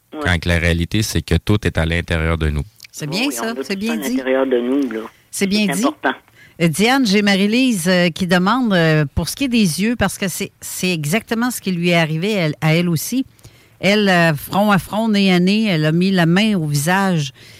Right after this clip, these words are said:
Speaker 3: Mais elle de-, elle te demande la pupille de, de l'être avait quelle forme ? Le, celui qui a l'œil bleu, l'autre œil vert, là.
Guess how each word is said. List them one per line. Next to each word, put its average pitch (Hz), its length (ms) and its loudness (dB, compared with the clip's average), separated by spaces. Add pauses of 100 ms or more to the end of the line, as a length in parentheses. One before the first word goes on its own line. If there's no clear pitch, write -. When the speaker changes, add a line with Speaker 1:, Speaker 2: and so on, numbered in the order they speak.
(140)
Speaker 3:
Mais 185 240 2
elle 202 220 2
de-, 196 180 2
elle 208 160 2
te 262 120 0
demande 247 360 2
la 226 140 2
pupille 233 760 0
de, 165 380 2
de 151 140 -2
l'être 208 580 -2 (120)
avait 196 420 0 (460)
quelle 226 180 0
forme ? 185 440 0 (260)
Le, 165 160 0
celui 202 260 0
qui 214 100 0
a 185 40 4
l'œil 180 180 2
bleu, 190 240 0
l'autre 175 380 -4
œil 156 160 2
vert, 202 340 -2
là. 214 120 -4